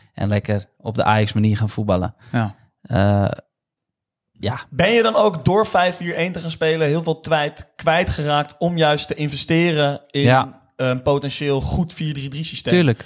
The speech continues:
Speaker 1: tuurlijk.
Speaker 3: Omdat je dus, ehm, echt minimaal twintig, twintig, vijfentwintig trainingen bent kwijtgeraakt aan een vijf vier één.
Speaker 1: Exact, ja, precies wat je zegt.
Speaker 3: Oké.
Speaker 1: En, eh, het heeft helemaal geen, eh, windeieren gelegd. Het is helemaal niet beter gegaan.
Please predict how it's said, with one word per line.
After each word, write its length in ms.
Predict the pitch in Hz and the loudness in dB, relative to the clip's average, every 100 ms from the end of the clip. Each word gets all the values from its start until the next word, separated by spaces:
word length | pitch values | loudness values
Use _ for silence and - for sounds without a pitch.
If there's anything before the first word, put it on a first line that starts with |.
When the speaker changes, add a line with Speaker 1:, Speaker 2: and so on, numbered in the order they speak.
| - | -12
Speaker 1:
tuurlijk. 280 | - 156 117 | -4 -2 0
Speaker 3:
Omdat 280 | 135 139 139 | 0 0 -2
je 100 | 147 | -2
dus, 280 | 139 135 - | -2 -2 -6
ehm, 400 | - 135 131 135 127 | -4 0 0 0 -2
echt 200 | 139 139 | -4 -2
minimaal 340 | 151 156 156 143 | 0 2 0 0
twintig, 380 | 156 151 151 - | -2 -2 -4 -10
twintig, 300 | - 156 135 | -6 -6 -6
vijfentwintig 480 | - 143 143 147 139 | -2 -2 -2 -6 -8
trainingen 400 | 147 147 147 139 | -4 -2 0 -2
bent 140 | 135 | -4
kwijtgeraakt 640 | - 143 147 139 135 131 - | 0 0 0 -2 -2 -2 -4
aan 180 | 139 139 | -4 -4
een 60 | |
vijf 260 | - 135 131 | -2 -2 -2
vier 140 | 131 | -4
één. 100 | 131 | -2
Speaker 1:
Exact, 500 | 131 139 147 - - _ | -2 0 0 -2 -10 _
ja, 240 | 151 127 107 | 0 0 -2
precies 340 | - 127 143 127 | -6 -2 0 0
wat 160 | 123 | 0
je 60 | 117 | -2
zegt. 360 | 127 160 - - | -4 -6 -8 -2
Speaker 3:
Oké. 160 | 123 | 0
Speaker 1:
En, 80 | 120 | 2
eh, 340 | 120 120 117 117 | 2 2 2 0
het 140 | 120 | 0
heeft 240 | 120 113 | -2 0
helemaal 400 | 107 120 123 123 | 2 2 4 2
geen, 380 | 117 120 117 117 | 2 -2 -2 -2
eh, 100 | 117 | -2
windeieren 520 | 117 131 139 120 117 117 | -2 -4 -4 -4 -4 -6
gelegd. 320 | 120 139 - - - - - | -8 -10 -12 -20 -20 -20 -20
Het 140 | _ 120 | _ -6
is 100 | 110 | -2
helemaal 380 | 117 123 117 | 0 0 0
niet 160 | 117 113 | 0 0
beter 300 | 117 135 135 | 0 0 -2
gegaan. 440 | - 113 131 156 | -6 -8 -8 -10